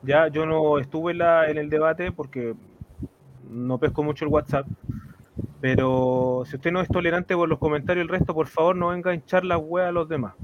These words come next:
Punto uno. Y punto dos, si usted quiere decirse experto analista del Milan, por favor, no vuelva a hablar improperios con respecto a Ismael Benacer.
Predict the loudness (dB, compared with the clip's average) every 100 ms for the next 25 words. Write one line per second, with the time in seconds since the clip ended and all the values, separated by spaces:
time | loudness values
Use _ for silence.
0 | -16 _ _ _ -4 -2 0 0 0 -6
1 | -20 -20 _ -20 -20 -20 -20 -20 _ 0
2 | 2 0 4 4 4 2 -4 -12 -8 -8
3 | -10 -20 _ _ _ -6 0 0 4 6
4 | 6 6 2 -4 -2 -2 -2 -4 _ -8
5 | -6 -2 0 2 2 4 6 6 2 -2
6 | 0 2 2 0 2 2 2 2 0 0
7 | -6 0 2 2 2 0 4 4 4 -2
8 | -2 -8 -2 -2 0 -2 -2 -4 -6 -6
9 | -6 -6 -6 2 4 4 2 2 2 0
10 | -2 -8